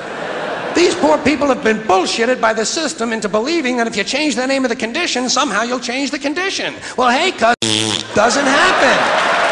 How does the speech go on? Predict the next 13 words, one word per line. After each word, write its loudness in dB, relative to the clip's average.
Doesn't 6
happen. 4
We 6
have 4
no 6
more 4
deaf 0
people 2
in 0
this -2
country, -2
hearing 4
impaired. 2